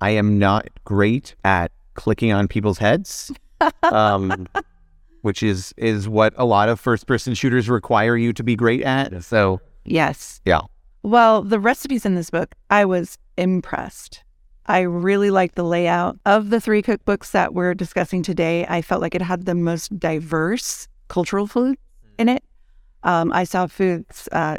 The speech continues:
Speaker 2: Greek food, Mexican food, German food, Japanese food, Korean food, Thai food, Vietnamese food. I mean, it, it was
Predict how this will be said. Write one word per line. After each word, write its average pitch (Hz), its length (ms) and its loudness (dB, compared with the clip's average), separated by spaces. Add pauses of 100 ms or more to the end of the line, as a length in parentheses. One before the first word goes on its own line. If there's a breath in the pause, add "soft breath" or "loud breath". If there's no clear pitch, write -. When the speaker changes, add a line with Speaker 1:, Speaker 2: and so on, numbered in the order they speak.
(140)
Speaker 2:
Greek 208 240 0
food, 196 340 0
Mexican 185 460 -2
food, 190 320 0
German 175 340 0
food, 180 420 -2
Japanese 175 560 -2
food, 185 340 -2
Korean 175 420 0
food, 185 340 -2
Thai 165 280 -2
food, 185 340 -2
Vietnamese 180 560 -2
food. 190 320 -2 (340)
I 190 120 0
mean, 185 180 2
it, 196 160 -2 (160)
it 214 160 0
was 202 260 -2